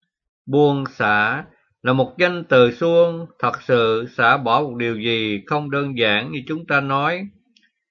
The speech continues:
Nếu một người không biết tử thì khó mà xả bỏ được. Ví dụ, như ăn ngày một bữa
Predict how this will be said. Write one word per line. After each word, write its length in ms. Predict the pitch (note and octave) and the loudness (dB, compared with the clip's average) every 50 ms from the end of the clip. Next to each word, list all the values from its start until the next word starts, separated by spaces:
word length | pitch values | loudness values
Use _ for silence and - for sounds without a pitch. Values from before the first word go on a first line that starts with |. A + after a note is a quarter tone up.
| _ _ - | _ _ -4
Nếu 140 | D3 E3+ G3+ | 0 0 2
một 140 | F#3 D3+ B2+ | 2 0 0
người 320 | B2+ C3+ C3 C3 C3 B2+ B2+ | 2 4 6 6 6 6 2
không 240 | B2 F3 F3+ F3 | 0 -2 0 2
biết 120 | F#3+ G#3 G3+ G3+ - | 2 0 0 0 0
tử 380 | C#3 A#2 A#2 A#2 A#2+ C#3 E3 E3 | 2 4 4 4 4 2 0 -4
thì 140 | - B2 A2 | -6 -8 -8
khó 360 | G2 - C#3+ C#3 C#3+ D#3 F3+ | -4 0 2 2 4 4 2
mà 440 | G3+ F#3+ C#3 A#2+ A2+ A2 G#2+ G#2 G2 - - | 0 0 0 2 2 2 2 0 -2 -6 -6
xả 320 | - A#2 G#2 G#2 A2+ C3+ | -4 -2 0 0 0 -2
bỏ 260 | C3+ B2 G#2+ A2+ C#3 | -2 -2 -2 -2 -2
được. 280 | D3 B2 A2 G#2+ G2+ G2+ - _ _ _ _ _ _ _ _ _ _ _ _ _ _ _ _ _ _ _ _ _ | -2 -2 -2 -2 -2 -4 -8 _ _ _ _ _ _ _ _ _ _ _ _ _ _ _ _ _ _ _ _ _
Ví 220 | C3+ D#3 F3+ F3+ D#3+ | -2 0 0 2 2
dụ, 460 | C#3 B2 A#2+ A#2 A2+ G#2+ G#2 G2+ G2+ - _ _ _ _ _ _ _ _ _ _ _ _ _ - | 2 2 2 0 -2 -2 -4 -6 -8 -12 _ _ _ _ _ _ _ _ _ _ _ _ _ -6
như 180 | C#3+ C#3+ D#3 | -2 0 2
ăn 300 | E3 D#3 D3+ D3+ D3+ D3 | 2 2 2 0 -2 -2
ngày 340 | C3+ B2 A#2 A2+ A2+ A2 G#2+ | 0 0 2 2 2 0 -2
một 200 | A2 A2+ G#2+ - | -4 -8 -10 -6
bữa 380 | C#3 B2+ B2 B2 C3 C#3+ E3 | -2 0 2 2 2 2 0